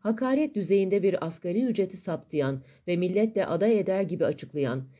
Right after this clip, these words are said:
iktidar ve işveren temsilcileriyle onlara itiraz ediyor tiyatrosu oynayan sarı sendikacılar,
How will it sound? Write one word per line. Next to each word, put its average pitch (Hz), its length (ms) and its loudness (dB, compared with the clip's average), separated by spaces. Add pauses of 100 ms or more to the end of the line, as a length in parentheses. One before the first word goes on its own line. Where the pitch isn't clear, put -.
(180)
iktidar 233 500 2
ve 262 100 4
işveren 214 500 0
temsilcileriyle 165 1000 0 (260)
onlara 185 500 2
itiraz 202 500 0
ediyor 190 320 2
tiyatrosu 175 560 -4
oynayan 160 400 0
sarı 170 300 -2
sendikacılar, 165 800 -2